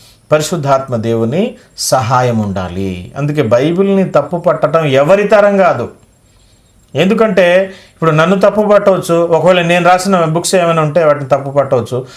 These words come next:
లేదా క్రైస్తవుల్లో పెద్దలు మా గురువు లాంటి వారు ఏదైనా రాసిన గ్రంథాల్లో ఏదైనా తప్పు ఉంటే మీరు తప్పు పట్టవచ్చు. కానీ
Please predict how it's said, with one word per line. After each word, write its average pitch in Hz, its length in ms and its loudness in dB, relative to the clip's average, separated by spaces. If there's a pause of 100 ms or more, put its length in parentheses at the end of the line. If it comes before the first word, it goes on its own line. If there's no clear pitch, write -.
(180)
లేదా 208 640 4 (320)
క్రైస్తవుల్లో 214 560 2
పెద్దలు 202 560 2 (640)
మా 175 80 4
గురువు 180 280 2
లాంటి 202 260 2
వారు 196 180 4
ఏదైనా 180 280 2
రాసిన 170 360 2
గ్రంథాల్లో 156 440 0
ఏదైనా 147 200 -2
తప్పు 135 280 -2
ఉంటే 160 240 -2
మీరు 131 200 -4
తప్పు 120 240 -4
పట్టవచ్చు. 110 400 -4
కానీ 139 340 -4